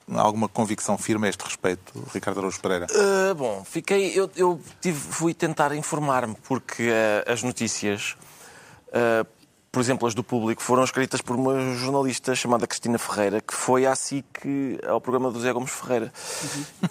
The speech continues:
Speaker 2: E como a Cristina Ferreira tinha ido à sic,
Speaker 1: Apesar da
Speaker 2: havia
Speaker 1: terminação, não,
Speaker 2: Não, não
Speaker 1: not
Speaker 2: são
Speaker 1: related.
Speaker 2: aparentados, mas ela chama-se Cristina Ferreira e à sic, eu pensei, duas Cristinas Ferreiras na sic,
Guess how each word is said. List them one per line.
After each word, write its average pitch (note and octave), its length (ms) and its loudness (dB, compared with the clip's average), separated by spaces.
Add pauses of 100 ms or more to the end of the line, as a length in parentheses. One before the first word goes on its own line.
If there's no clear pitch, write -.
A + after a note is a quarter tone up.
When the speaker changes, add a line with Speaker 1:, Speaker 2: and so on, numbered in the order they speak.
Speaker 2:
E D#3 260 2 (100)
como F#3+ 160 6
a F#3 40 6
Cristina E3 240 0
Ferreira C3+ 280 2
tinha C3+ 160 0
ido C3 120 4
à C3+ 80 6
sic, C3 200 -2
Speaker 1:
Apesar A#2+ 60 2
da A#2+ 140 0
Speaker 2:
havia B2+ 40 -4
Speaker 1:
terminação, C#3 560 0
não, A2+ 400 -4
Speaker 2:
Não, D#3 240 2
não - 0 -
Speaker 1:
not C3 180 2
Speaker 2:
são A#2+ 120 2
Speaker 1:
related. B2+ 160 2
Speaker 2:
aparentados, F3 400 2
mas B2+ 180 0
ela D3 140 2
chama-se C#3+ 260 -2
Cristina C3 320 -2
Ferreira D#3 320 0
e E3 160 0
à E3+ 80 4
sic, F#3 320 -4
eu F#3 60 0
pensei, F3 340 -2
duas A#2+ 280 0
Cristinas B2+ 340 -2
Ferreiras A2 320 -2
na A#2+ 80 -2
sic, A#2 300 -6